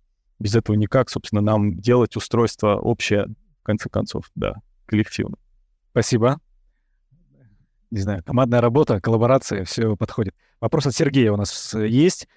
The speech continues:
Speaker 2: Существуют ли отечественные или свободно распространяемые аналоги сапр для разработки бис?
Speaker 1: <clears throat>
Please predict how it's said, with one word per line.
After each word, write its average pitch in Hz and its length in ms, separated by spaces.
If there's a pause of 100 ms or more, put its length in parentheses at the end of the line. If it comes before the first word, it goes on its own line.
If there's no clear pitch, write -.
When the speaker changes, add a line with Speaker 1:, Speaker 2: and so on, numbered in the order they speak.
(140)
Speaker 2:
Существуют 156 640
ли 165 120
отечественные 135 920
или 147 300
свободно 135 1000 (460)
распространяемые 127 840
аналоги 113 560
сапр 165 460 (400)
для 117 220
разработки 113 640
бис? 104 480 (1400)
Speaker 1:
<clears throat> 160 60